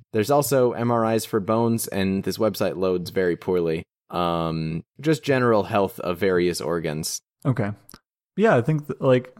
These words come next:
Speaker 2: in that case, like, most of those things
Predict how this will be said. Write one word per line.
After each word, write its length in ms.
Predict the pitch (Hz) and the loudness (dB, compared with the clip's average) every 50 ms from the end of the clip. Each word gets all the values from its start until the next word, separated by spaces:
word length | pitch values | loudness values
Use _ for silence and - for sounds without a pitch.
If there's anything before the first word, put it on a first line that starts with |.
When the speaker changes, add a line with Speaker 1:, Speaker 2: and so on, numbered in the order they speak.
| 160 135 120 - | -8 -6 -6 -2
Speaker 2:
in 120 | - 139 131 | 0 2 4
that 160 | 151 175 180 | 4 2 2
case, 680 | - 151 120 110 110 113 - - - - - - - - _ - | 2 2 2 2 2 0 -2 -4 -4 -4 -6 -8 -10 -16 _ -4
like, 300 | 131 117 107 107 104 - - _ - | 0 0 0 0 -2 -6 -12 _ -4
most 420 | 127 120 123 131 156 170 - - | -2 2 4 4 4 4 2 0
of 140 | 160 123 110 | -2 0 2
those 240 | 120 113 110 104 - | 4 4 4 2 0
things 720 | - 110 104 101 101 101 101 101 98 - - - - | -2 -2 0 0 -2 -2 -4 -4 -4 -4 -6 -6 -6